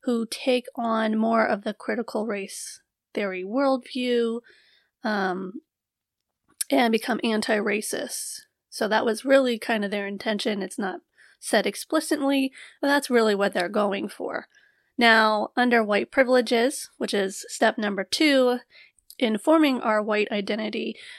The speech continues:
we come to learn of our white privileges, and part of being anti-racist is to, of course, relieve ourselves of those privileges and give those privileges to people of color.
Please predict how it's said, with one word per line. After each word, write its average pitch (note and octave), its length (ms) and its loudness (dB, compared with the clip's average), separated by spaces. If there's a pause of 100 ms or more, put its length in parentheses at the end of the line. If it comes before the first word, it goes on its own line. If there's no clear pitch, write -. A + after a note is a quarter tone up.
(120)
we A3+ 500 -2
come A#3+ 440 -4
to A#3 220 0
learn G#3+ 300 0
of A3 140 0
our G3+ 180 4
white F#3+ 300 -4
privileges, A3+ 880 0 (380)
and G3 580 -4 (220)
part G#3 200 -2
of G3+ 140 -6
being G#3+ 240 -4
anti-racist B3+ 1300 -2 (160)
is A3 640 0
to, G3+ 480 -2 (260)
of A3 160 2
course, G3 580 -4 (840)
relieve A3+ 1300 0
ourselves G3+ 480 -2
of G3+ 100 -8
those G3+ 240 0
privileges G#3+ 520 -4
and A#3 120 -6
give D4+ 220 2
those A#3 260 6
privileges A3 800 -4
to A3 220 -8
people A3 340 -6
of A3 100 -12
color. - 340 -10